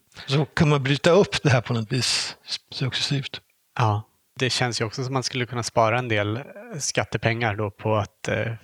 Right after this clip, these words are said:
Speaker 2: färre blir utbrända och
Speaker 1: Säkert.
Speaker 2: behöver, eh, vara sjukskrivna och få vård för det.
Speaker 1: Mm.
Speaker 2: Kan man också tänka sig att, eh, om vi, eh,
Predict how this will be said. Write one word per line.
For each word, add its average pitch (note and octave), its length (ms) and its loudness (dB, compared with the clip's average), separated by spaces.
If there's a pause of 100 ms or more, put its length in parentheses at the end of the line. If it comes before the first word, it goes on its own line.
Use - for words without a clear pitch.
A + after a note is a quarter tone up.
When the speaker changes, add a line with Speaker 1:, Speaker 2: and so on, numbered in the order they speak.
(120)
Speaker 2:
färre G#2+ 220 2
blir A2 240 0
utbrända G#2+ 640 -4
och A#2+ 400 -8
Speaker 1:
Säkert. C3+ 520 -2
Speaker 2:
behöver, G#2 640 -2
eh, G#2+ 60 -6
vara G#2+ 140 -4
sjukskrivna A2 600 -6
och G#2+ 80 -8
få A2 140 -8
vård G#2+ 220 -6
för - 120 -10
det. G#2+ 180 -6 (220)
Speaker 1:
Mm. A#2 420 -2 (1000)
Speaker 2:
Kan D3 100 4
man D3 100 4
också C3+ 180 -2
tänka D3 260 2
sig B2+ 160 4
att, - 260 -2
eh, A#2 220 4
om A2+ 220 0
vi, A2 680 2
eh, - 440 -2